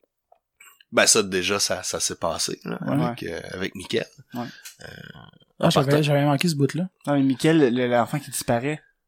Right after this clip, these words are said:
Speaker 3: c'est
Speaker 2: Ouais,
Speaker 3: le père,
Speaker 2: c'est
Speaker 3: c'est
Speaker 2: Mickaël.
Speaker 3: le père de Jonas.
Speaker 2: Ouais, c'est vrai. Ouais.
Speaker 1: Ouais.
Speaker 3: C'est, ça,
Speaker 2: Ouais.
Speaker 3: ça s'est
Speaker 2: J'avais,
Speaker 3: déjà
Speaker 2: j'avais,
Speaker 3: passé,
Speaker 2: ouais,
Speaker 3: donc
Speaker 2: ouais.
Speaker 3: il y a d'autres personnages que ça aurait pu aussi être
Speaker 2: C'est
Speaker 3: la même
Speaker 2: vrai,
Speaker 3: chose.
Speaker 2: c'est vrai.
Speaker 3: Ah, mais pour elle, ce, ce show-là, on pourrait en faire un esti de
Speaker 1: Fait que, tu sais, comme Jonas,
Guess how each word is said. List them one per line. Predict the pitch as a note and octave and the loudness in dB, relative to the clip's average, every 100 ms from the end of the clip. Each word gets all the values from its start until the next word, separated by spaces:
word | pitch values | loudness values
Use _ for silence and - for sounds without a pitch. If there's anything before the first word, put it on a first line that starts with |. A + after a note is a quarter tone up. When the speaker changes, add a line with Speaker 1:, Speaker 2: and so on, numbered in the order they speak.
| _ | _
Speaker 3:
c'est | - C#3 | -2 4
Speaker 2:
Ouais, | D3+ | 8
Speaker 3:
le | |
père, | C#3+ | 10
Speaker 2:
c'est | D3+ | 10
Speaker 3:
c'est | |
Speaker 2:
Mickaël. | E3 D#3 C#3+ C#3+ | 8 6 6 6
Speaker 3:
le | F3+ | 8
père | C#3+ | 6
de | B2 | 6
Jonas. | B2+ B2 F3 - - _ _ _ - - _ _ _ _ _ _ _ _ - | 2 -2 -6 -12 -20 _ _ _ -20 -20 _ _ _ _ _ _ _ _ -2
Speaker 2:
Ouais, | D3 | 0
c'est | C#3+ | 0
vrai. | B2+ - _ _ _ - | -4 -6 _ _ _ -8
Ouais. | C#3+ | -6
Speaker 1:
Ouais. | C#3 - - | -6 -12 -8
Speaker 3:
C'est, | C3+ | -6
ça, | B2 A#2 | -4 -2
Speaker 2:
Ouais. | |
Speaker 3:
ça | D3+ C3 | -2 0
s'est | C3+ D3 | 2 4
Speaker 2:
J'avais, | D3+ | 6
Speaker 3:
déjà | D#3 | 6
Speaker 2:
j'avais, | |
Speaker 3:
passé, | D3 C#3+ C#3 | 8 8 8
Speaker 2:
ouais, | D3+ | 6
Speaker 3:
donc | D3 | 6
Speaker 2:
ouais. | D#3 | 4
Speaker 3:
il | |
y | |
a | C#3 | 2
d'autres | D3 | 4
personnages | C#3 D#3 D#3+ | 2 0 2
que | C3+ | 2
ça | B2 | 2
aurait | A#2+ A#2+ | 2 0
pu | C#3+ | -2
aussi | B2+ - D#3 B2+ | -6 -2 0 2
être | A#2 | 4
Speaker 2:
C'est | |
Speaker 3:
la | D3+ | 4
même | |
Speaker 2:
vrai, | C#3 | 4
Speaker 3:
chose. | C3+ B2 - | 0 -4 -8
Speaker 2:
c'est | - C#3+ | -4 -2
vrai. | C3 - _ _ _ _ _ _ _ _ _ - | -2 -6 _ _ _ _ _ _ _ _ _ -12
Speaker 3:
Ah, | B2+ | -10
mais | B2 | -10
pour | A#2 D3+ | -6 0
elle, | D#3+ C#3+ | 2 2
ce, | - - | -2 -2
ce | C3+ | -2
show-là, | - C3+ C3 | 0 0 0
on | |
pourrait | - A#2 | 0 0
en | |
faire | A#2 B2+ | 2 0
un | A#2+ | 0
esti | A2+ - | -4 -2
de | B2+ | 2
Speaker 1:
Fait | G#2+ | 2
que, | |
tu | A2+ | 2
sais, | A#2 G#2+ | 2 2
comme | A#2 G#2 | 2 2
Jonas, | F#2+ G#2 G2 G#2 C3 - - - | 2 2 4 2 4 4 4 2